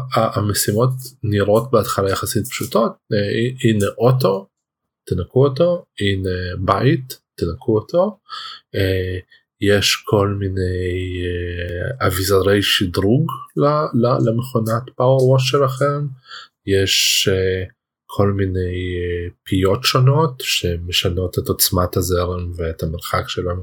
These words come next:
מגיע, אבל בסופו של דבר, כאילו, אתם רואים דבר מלוכלך, והמטרה שלכם היא לנקות אותו, וזה הכל, כאילו,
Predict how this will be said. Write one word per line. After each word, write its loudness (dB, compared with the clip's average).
מגיע, 0
אבל 2
בסופו 0
של -4
דבר, 4
כאילו, 0
אתם 0
רואים 0
דבר 0
מלוכלך, -2
והמטרה 2
שלכם 0
היא -2
לנקות 2
אותו, -10
וזה 6
הכל, 0
כאילו, -12